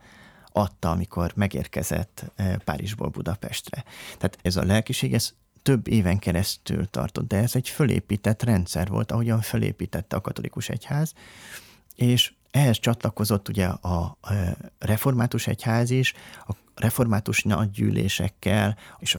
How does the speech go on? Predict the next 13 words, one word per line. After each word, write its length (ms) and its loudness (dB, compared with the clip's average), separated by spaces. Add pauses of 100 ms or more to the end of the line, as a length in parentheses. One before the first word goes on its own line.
egy 400 0
egyházról, 600 -2
ö, 280 4
nem 180 4
is 100 2
szóltam, 460 2 (320)
pedig 200 2
nagyon 280 4
fontos, 360 0
az 120 2
az 120 -2
evangélikus 720 -2
egyház. 540 -8